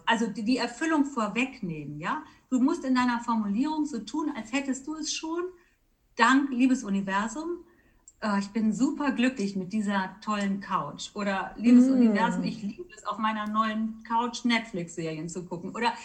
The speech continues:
Speaker 1: du musst so
Speaker 2: Okay.
Speaker 1: tun, als ob du das schon hast.
Speaker 2: Ja.
Speaker 1: Je-, wenn du sagst, „Ich wünsche mir“, dann ist das, dann kannst du dir das ja dein ganzes Leben lang wünschen.
Speaker 2: Wünschen, ja,
Speaker 1: Ja?
Speaker 2: stimmt, stimmt. Das ist nochmal ein guter Hinweis,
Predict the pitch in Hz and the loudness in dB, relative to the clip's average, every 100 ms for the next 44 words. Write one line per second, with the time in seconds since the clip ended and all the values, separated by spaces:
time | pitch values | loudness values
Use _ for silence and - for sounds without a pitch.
0 | - 277 269 392 302 285 - 330 254 185 | -2 6 6 6 4 2 6 10 10 8
1 | 165 - 247 - - - - - 254 262 | 4 0 -2 -4 -12 -14 -14 -14 0 2
2 | 269 - 262 247 247 - - - _ 226 | 2 0 2 2 -2 -8 -20 -20 _ 2
3 | 220 214 - - - 233 208 - - - | 2 2 -12 -18 0 4 4 2 -8 -4
4 | 247 277 277 285 277 285 - - 269 226 | 2 4 4 2 4 2 0 0 0 2
5 | 233 370 370 370 349 349 359 269 262 262 | 2 2 0 0 4 4 2 4 4 4
6 | 320 - 311 311 - - - 285 285 330 | -2 0 0 0 -4 -14 -2 0 2 2
7 | 339 294 285 285 277 262 254 254 269 294 | 2 0 0 0 0 2 4 6 4 4
8 | 269 269 320 269 226 202 196 196 233 220 | 2 4 4 4 4 2 -2 4 8 8
9 | 214 202 180 185 - - 233 208 214 - | 8 2 -2 -4 -10 0 2 2 -2 -6
10 | - 233 262 226 - - - 247 247 202 | -6 -2 0 0 -2 -14 -4 4 6 4
11 | - - 269 269 240 277 269 247 269 202 | -2 4 6 8 8 8 6 8 8 8
12 | 196 | 6